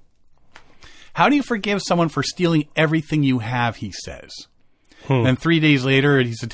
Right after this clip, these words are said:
Speaker 1: he attended a talk by a chiropractor, 'cause, you know,
Speaker 2: Why not?
Speaker 1: that's what they do.
Speaker 2: I, I'm, I'm, <laughs>
Speaker 1: Why not?
Speaker 2: I need a place to sit. I got nothing.
Speaker 1: Yeah. <laughs> Uh, he felt called to pursue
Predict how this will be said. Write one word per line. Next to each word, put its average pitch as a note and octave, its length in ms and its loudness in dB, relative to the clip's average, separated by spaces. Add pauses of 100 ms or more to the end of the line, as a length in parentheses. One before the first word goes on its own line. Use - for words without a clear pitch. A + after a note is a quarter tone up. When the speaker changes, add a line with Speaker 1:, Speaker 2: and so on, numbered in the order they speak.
(160)
Speaker 1:
he D#3 120 4
attended A3+ 420 -2
a G3+ 60 -2
talk - 480 -2
by A#2 140 -2
a A#2+ 60 -4
chiropractor, - 920 -4 (440)
'cause, G2 340 -6 (680)
you B2+ 100 -10
know, - 80 -16 (100)
Speaker 2:
Why D#3 160 8
not? D3 140 8
Speaker 1:
that's - 160 -4
what G#2 160 -6
they C3+ 120 -6
do. A3+ 220 -6
Speaker 2:
I, C#3 60 -2
I'm, C#3 300 4
I'm, C#3 180 8
<laughs> - 260 4
Speaker 1:
Why - 220 4
not? F3+ 200 4 (120)
Speaker 2:
I C#3 80 4
need G3+ 180 10
a F#3 60 6
place F3 260 8
to D3 100 2 (120)
sit. C3+ 160 10
I A2 100 4
got C#3 200 4
nothing. B2+ 420 4
Speaker 1:
Yeah. - 100 -16
<laughs> - 40 -20 (380)
Uh, C#3+ 340 6
he D3 180 8
felt G3+ 380 4
called F#3+ 480 2
to D#3+ 100 -8
pursue F3+ 640 -4